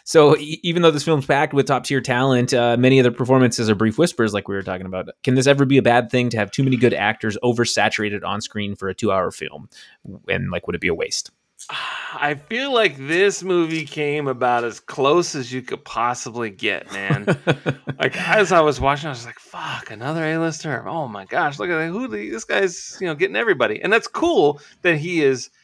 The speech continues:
Speaker 2: he has, uh, basically become such a staple in Hollywood that, and, and someone that, that is admired to where you want to be in a Wes Anderson movie. But as I'm watching, I'm just like, "Fuck, they got everybody in this movie."
Speaker 1: <laughs>
Speaker 2: And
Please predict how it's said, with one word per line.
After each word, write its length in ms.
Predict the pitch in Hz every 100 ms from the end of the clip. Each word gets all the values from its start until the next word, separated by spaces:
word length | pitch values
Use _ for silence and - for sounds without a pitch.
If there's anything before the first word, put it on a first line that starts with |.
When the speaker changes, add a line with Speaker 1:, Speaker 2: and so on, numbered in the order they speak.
| _ _ _
Speaker 2:
he 300 | 160 143 139
has, 540 | 120 117 110 107 - -
uh, 40 | _ _ _ _ _
basically 360 | 170 151 147 131
become 320 | 123 147 131
such 220 | 147 143
a 40 | 110
staple 560 | - - 175 180 110
in 60 | 107
Hollywood 580 | 107 131 139 107 104 98
that, 220 | 98 98 _ _ _ -
and, 240 | 113 107
and 260 | 113 107 107
someone 240 | 147 135
that, 140 | 117 -
that 140 | 120 107
is 160 | 104
admired 640 | 110 110 113 139 170 120 117
to 100 | 117
where 100 | 117
you 220 | 110 117
want 380 | 110 123 127 123
to 100 | 131
be 380 | 113 139 131 113
in 100 | 123
a 60 | 107
Wes 280 | 123 120
Anderson 440 | 120 120 110 107 98
movie. 400 | 135 156 104 98 - - _ -
But 100 | 123
as 260 | 180 156
I'm 140 | 127 107
watching, 340 | 143 185 120
I'm 80 | 113
just 160 | 117 -
like, 100 | _
"Fuck, 360 | - - 165 -
they 100 | 208
got 160 | - - -
everybody 560 | 247 226 147 117 107
in 140 | 104 101
this 200 | 104 127
movie." 480 | 175 254 117 95 _ -
Speaker 1:
<laughs> 260 | 113 - 147
Speaker 2:
And 400 | 143 139 131